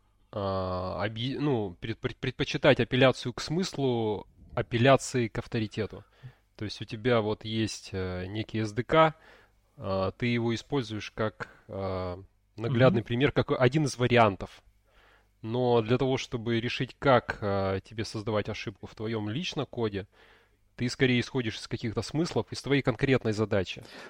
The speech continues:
Speaker 2: Да, и тут важное продолжение этой темы. То, что если вдруг у вас какой-то error handling очень специфический, то вас никто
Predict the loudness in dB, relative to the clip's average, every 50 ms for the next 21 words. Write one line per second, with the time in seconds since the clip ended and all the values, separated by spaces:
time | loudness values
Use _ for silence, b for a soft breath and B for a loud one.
0 | B 6 10 12 12 12 12 12 10 8 6 2 0 2 4 4 4 4 2 -2
1 | -2 0 2 8 10 12 12 10 10 4 2 2 4 4 2 4 6 6 6 6
2 | 4 4 4 6 4 4 6 4 4 2 2 2 2 2 2 0 -4 -8 -4 -2
3 | -2 -2 -2 -2 -2 -2 0 4 4 4 4 4 0 0 0 0 -2 -2 -2 -2
4 | -4 -4 0 0 0 0 0 -4 -6 -4 -2 0 2 6 8 8 8 8 6 6
5 | 4 8 8 8 8 8 6 4 4 4 4 0 0 -2 0 0 -2 -4 -4 -4
6 | -8 -8 -6 -4 -6 -6 -4 -4 -4 -4 -4 -8 -8 -8 _ -10 -10 B B B
7 | B B B B _ -6 -4 2 6 8 8 8 8 4 0 -2 -2 -4 -2 0
8 | 2 4 6 6 4 4